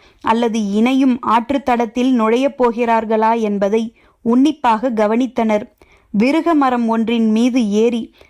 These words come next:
தலையை மட்டும் வெளியே நீட்டி உற்று பார்த்து கொண்டிருந்தான் பிட்டன். ஆற்றின் வலப்புறம்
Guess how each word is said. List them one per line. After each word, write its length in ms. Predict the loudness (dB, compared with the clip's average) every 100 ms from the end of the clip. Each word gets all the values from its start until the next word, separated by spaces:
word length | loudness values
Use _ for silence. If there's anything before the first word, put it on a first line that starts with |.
| _
தலையை 460 | -2 0 0 0 0
மட்டும் 420 | 0 -2 0 2
வெளியே 420 | 2 2 2 2
நீட்டி 400 | 2 0 0 0
உற்று 400 | 0 0 -2 -4
பார்த்து 400 | -2 -2 -2 -4
கொண்டிருந்தான் 760 | -4 -2 0 0 0 0 0 -2
பிட்டன். 460 | -4 -4 -2 -4 -6 _ _ _ _ -4
ஆற்றின் 520 | 0 0 0 0 0
வலப்புறம் 680 | 0 -2 -2 -2 -2 -4